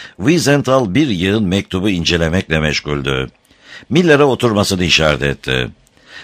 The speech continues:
Nazi avcısı içindeki mektubu çıkarmadan önce dikkatle zarfların kenarlarını keserken bir süre konuşmadılar. Sonra Wiesenthal, "Pul toplarım da," dedi, "zarflar bozulsun istemiyorum." Birkaç dakika daha işine devam etti.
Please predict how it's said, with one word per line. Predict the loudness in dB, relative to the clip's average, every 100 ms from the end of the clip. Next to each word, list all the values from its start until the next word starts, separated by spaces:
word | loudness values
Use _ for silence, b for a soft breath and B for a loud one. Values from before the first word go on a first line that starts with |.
| -2
Nazi | 2 2 4
avcısı | 2 2 0 -2
içindeki | 0 2 2 2 2
mektubu | 2 0 0 -2
çıkarmadan | -2 2 2 4 2 2
önce | 0 0 0
dikkatle | -2 0 -2 0 0
zarfların | 2 0 0 -2 0
kenarlarını | 0 2 2 0 0 -2
keserken | 0 0 2 0 2 0 0 B B
bir | -4 -4
süre | -2 0 0
konuşmadılar. | 0 -2 -2 -4 -4 -4 -4 -6 -12 B B B -4
Sonra | 2 4
Wiesenthal, | 4 2 2 2 2 2 0 B B -2
"Pul | 0 2
toplarım | 2 4 4 4 4
da," | 2
dedi, | 2 2 0
"zarflar | 2 2 4 4 4
bozulsun | 4 2 2 0
istemiyorum." | 0 0 0 0 0 -2 -4 -8 -14 _ B B B B -2
Birkaç | 0 2 2 2
dakika | 0 -2 0 2
daha | 2 2
işine | 2 0 0
devam | 0 0 -2 -2
etti. | -4 -4 -4